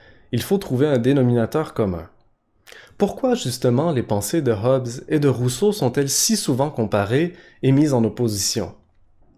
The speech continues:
Parce que les pensées de Hobbes et Rousseau s'inscrivent toutes les deux dans une même tradition, la tradition de pensée du contrat social.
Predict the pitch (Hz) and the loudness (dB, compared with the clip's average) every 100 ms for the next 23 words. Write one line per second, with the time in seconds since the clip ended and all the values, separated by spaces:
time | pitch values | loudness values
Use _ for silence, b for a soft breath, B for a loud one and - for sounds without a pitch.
0 | - 151 - 190 190 190 185 240 180 143 | -4 -2 2 2 4 2 2 0 0 0
1 | 185 196 - - 202 196 180 - 220 208 | 0 -2 -6 0 0 2 -2 0 0 2
2 | 147 131 - 190 185 180 - - 254 247 | 0 -2 0 0 0 -2 -12 -2 0 2
3 | 143 120 143 202 B B B B 135 170 | 2 4 4 2 B B B B 0 2
4 | 160 147 165 170 - 120 107 - 139 156 | 4 4 4 2 0 -2 -2 -2 0 0
5 | 208 B B B - 151 135 117 - 196 | -2 B B B -2 0 0 -2 0 -2
6 | 196 117 107 - 208 180 135 147 131 196 | 0 -2 -2 0 -2 0 -2 0 0 0
7 | 196 135 - 90 - 123 | -2 -4 -2 -2 -2 -8